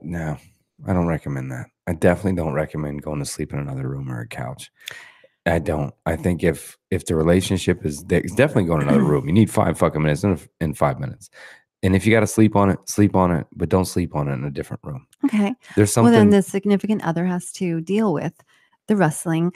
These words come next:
Speaker 1: Sure.
Speaker 2: the, the noise, whatever, on that other side of the bed,
Speaker 1: Sure.
Speaker 2: uh, and be okay with it.
Speaker 1: Agreed. I would
Speaker 2: Yeah.
Speaker 1: agree, 'cause I don't let the sun come up in another room.
Speaker 2: Yeah.
Speaker 1: Because that's one day of too comfortable doing that.
Speaker 2: Right. It's like a step to the next
Speaker 1: Yeah.
Speaker 2: step.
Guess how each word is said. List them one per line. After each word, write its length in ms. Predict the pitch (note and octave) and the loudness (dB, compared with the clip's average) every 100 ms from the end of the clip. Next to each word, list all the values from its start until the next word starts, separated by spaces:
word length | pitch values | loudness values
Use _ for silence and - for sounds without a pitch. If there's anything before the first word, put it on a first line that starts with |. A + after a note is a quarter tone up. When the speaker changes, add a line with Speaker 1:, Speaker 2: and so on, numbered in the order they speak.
| - | -4
Speaker 1:
Sure. 220 | - F3+ | 0 4
Speaker 2:
the, 100 | A#3 | 4
the 160 | A3 A3 | 4 6
noise, 520 | F#3 D3+ D3 F3 - | 6 4 0 -4 -2
whatever, 440 | A3+ G3 D#3+ E3+ | 2 2 4 2
on 380 | G2 E3+ F3 F3 | 0 0 2 4
that 200 | F3 - | 2 0
other 260 | E3 E3+ F#3 | -2 -2 -2
side 280 | - F3 E3+ | -2 0 0
of 60 | |
the 60 | G#3+ | 0
bed, 300 | G#3 D#3 F#3 _ _ - | 2 0 -2 _ _ -12
Speaker 1:
Sure. 320 | - A#2+ C3+ | -6 -4 -2
Speaker 2:
uh, 320 | G3 F#3 F3 - _ _ - | 0 2 0 -4 _ _ 0
and 180 | G3+ F#3+ | 4 6
be 140 | F3+ | 4
okay 180 | F3+ A3+ | 2 0
with 160 | D#4+ - | -2 -2
it. 100 | - - | -4 -2
Speaker 1:
Agreed. 420 | D2+ G2 C3+ - _ - | 0 0 0 -4 _ -4
I 80 | E2+ | 2
would 140 | G#2 | 4
Speaker 2:
Yeah. 60 | G2+ | 2
Speaker 1:
agree, 200 | E2 A2 | 2 2
'cause 300 | - G#2+ F#2+ | 2 0 0
I 80 | - | -2
don't 300 | F#2+ A2 A#2 | 0 0 2
let 160 | G2 - | -2 -4
the 80 | F2+ | -6
sun 260 | F2+ F2 | -4 -6
come 220 | D#2 D2 | -6 -6
up 200 | D2 C#2+ - | -4 -6 -8
in 100 | D#2 | -8
another 300 | C#2+ C#2+ C2+ | -6 -6 -6
room. 260 | C2+ C3 - | -8 -10 -10
Speaker 2:
Yeah. 280 | G#3+ G#3+ G3+ | -2 0 0
Speaker 1:
Because 260 | - E3+ E2 | -2 -2 0
that's 220 | F2 - | 0 -2
one 220 | E2+ F2 | -4 -2
day 160 | E2+ D#2+ | 0 -2
of 100 | D2 | -2
too 160 | - D#2 | -6 -6
comfortable 420 | D2 C2+ D2 D2+ | -6 -8 -8 -10
doing 280 | D#2 C#2 - | -8 -12 -12
that. 140 | - A2 | -16 -2
Speaker 2:
Right. 280 | F3+ E3+ E3 | 2 2 0
It's 220 | F3 - | -4 0
like 160 | E3+ E3 | 0 2
a 140 | E3 | -2
step 460 | - - - - - - | -4 -10 -8 -12 -14 -16
to 120 | F#3+ | -14
the 100 | E3+ | -8
next 560 | E3+ E3+ - - - F#3 | -6 -6 -8 -14 -10 -6
Speaker 1:
Yeah. 240 | E3+ D#3+ | 0 0
Speaker 2:
step. 80 | A#2 | -2